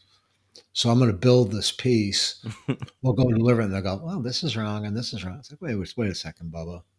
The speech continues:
Speaker 2: <laughs>
Speaker 1: So, um, so I got that going on, and I did do a, I actually did a, shot a video in my shop over the course of a couple weekends it took
Speaker 2: Oh.
Speaker 1: me to do.
Speaker 2: Yeah.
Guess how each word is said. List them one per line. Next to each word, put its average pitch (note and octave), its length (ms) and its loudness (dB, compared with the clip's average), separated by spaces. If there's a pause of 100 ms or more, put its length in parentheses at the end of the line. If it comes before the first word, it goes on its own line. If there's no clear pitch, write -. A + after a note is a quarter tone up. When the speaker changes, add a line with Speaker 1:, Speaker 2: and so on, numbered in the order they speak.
(260)
Speaker 2:
<laughs> - 1160 6
Speaker 1:
So, G2 240 -4 (500)
um, A#2 680 4 (180)
so - 160 2
I C#3 40 8
got - 180 8
that D#3 260 10
going C3+ 320 8
on, B2 760 8 (220)
and G#2+ 880 2
I A#2+ 100 4
did C#3+ 420 8 (180)
do C#3 200 10
a, G#2+ 60 4 (200)
I A#2+ 120 4
actually C3 600 6
did A2+ 280 -2
a, A2 80 -4
shot C3 440 -4
a A2+ 60 0
video G#2 500 0
in F2+ 80 -6
my F#2 140 -8
shop F2+ 460 -6 (600)
over G2+ 200 -6
the G2+ 80 -8
course G#2 360 -8
of G#2 60 -10
a G2+ 60 -10
couple G2+ 320 -12
weekends G2 520 -8
it - 100 -20
took D4 180 -12
Speaker 2:
Oh. G3+ 80 -10
Speaker 1:
me A2+ 180 -18 (260)
to G#2+ 100 -20
do. A#2 320 -12 (320)
Speaker 2:
Yeah. E3 80 -14